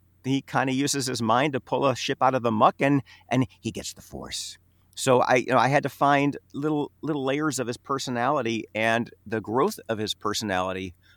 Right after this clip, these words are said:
uh, the progression of it. You know, as, as an actor, that was the fun part, is learning,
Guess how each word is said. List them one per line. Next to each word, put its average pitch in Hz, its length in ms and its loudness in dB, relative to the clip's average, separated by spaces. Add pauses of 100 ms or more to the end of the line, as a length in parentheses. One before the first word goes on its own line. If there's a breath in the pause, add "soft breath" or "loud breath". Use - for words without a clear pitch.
(140 soft breath)
uh, 98 160 4
the 92 100 -10
progression 117 580 -2
of 95 140 -4
it. 92 220 -10
You 98 80 -8
know, 98 200 -4
as, 107 160 -4
as 101 200 -8
an 107 100 -6 (120)
actor, 117 480 2 (260)
that 110 180 4
was 120 140 -6
the 104 80 -6
fun 131 240 0
part, 98 360 -2
is 92 360 -8 (560 soft breath)
learning, 117 600 0